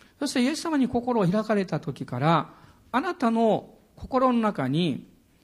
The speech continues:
こうして日曜日にしか出会わない兄弟姉妹たちたくさんおられると思います。ね、一週間、まあ、全然別のところに住んでるわけですから。でもその人たちに対する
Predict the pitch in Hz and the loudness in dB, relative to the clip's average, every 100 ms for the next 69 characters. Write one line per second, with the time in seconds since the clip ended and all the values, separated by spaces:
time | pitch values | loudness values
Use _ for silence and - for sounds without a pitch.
0 | _ 262 247 214 220 220 269 220 190 - | _ -2 2 2 2 0 -2 0 0 -2
1 | - - - - 196 156 196 208 214 247 | -10 -18 -12 -2 0 2 2 4 4 2
2 | 175 - 151 143 139 156 139 135 - 175 | 2 0 -2 -2 -4 -4 -4 -6 -8 -10
3 | - 185 151 151 143 139 120 104 101 - | -6 -2 0 0 -2 -6 -8 -10 -16 -20
4 | - _ - 226 180 190 165 139 117 - | -20 _ -4 -2 -2 -4 -4 -6 -8 -16
5 | - - 123 117 135 220 165 160 160 143 | -16 -8 -8 -6 -2 0 2 2 0 -2
6 | 139 131 147 143 127 123 101 101 - 139 | -4 -4 -2 -2 -2 -4 -8 -12 -12 -10
7 | 262 - _ - - - - 349 320 339 | -10 -14 _ -20 -20 -12 -2 0 2 2
8 | 370 - 320 277 277 - 302 - 208 | 0 0 -2 0 -2 0 0 0 0